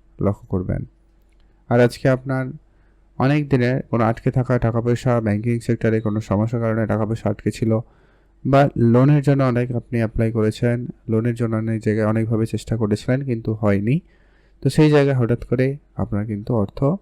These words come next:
চলে আসতে পারে। সম্ভাবনা ভালো রয়েছে, আপনারা অবশ্যই গুরুত্ব রাখবেন। আর আজকে আপনার হঠাৎ করে পুরনো ব্যবসা থেকে আপনার অর্থ আসার সুযোগ থাকবে, আপনারা গুরুত্ব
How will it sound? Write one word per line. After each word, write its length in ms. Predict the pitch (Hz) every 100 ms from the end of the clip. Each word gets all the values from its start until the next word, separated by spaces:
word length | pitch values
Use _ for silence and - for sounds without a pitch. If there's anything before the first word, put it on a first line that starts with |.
| _ _ _
চলে 200 | 127 117
আসতে 240 | 95 -
পারে। 200 | - - - _ _ _ _ _
সম্ভাবনা 500 | - 135 147 151 151
ভালো 260 | 131 131
রয়েছে, 320 | 139 135 - 139
আপনারা 300 | - 104 107 -
অবশ্যই 720 | 110 123 123 - 131 131 143 - -
গুরুত্ব 360 | 110 107 104 104
রাখবেন। 460 | 95 87 - - - 131 _ _ _ _ _ _ _
আর 160 | 120
আজকে 280 | 120 117 -
আপনার 240 | 127 - 117
হঠাৎ 320 | 120 135 -
করে 280 | 139 135 135 _ _ _ _ _
পুরনো 360 | 123 123 120 113
ব্যবসা 380 | 110 104 -
থেকে 220 | 135 131 127
আপনার 320 | 113 110 107 127 -
অর্থ 320 | 107 104 -
আসার 260 | 120 -
সুযোগ 400 | 117 - 107 104 -
থাকবে, 480 | - 113 120 135 139 - _ _ _
আপনারা 380 | 95 - 101 101
গুরুত্ব 560 | 98 104 107 - 131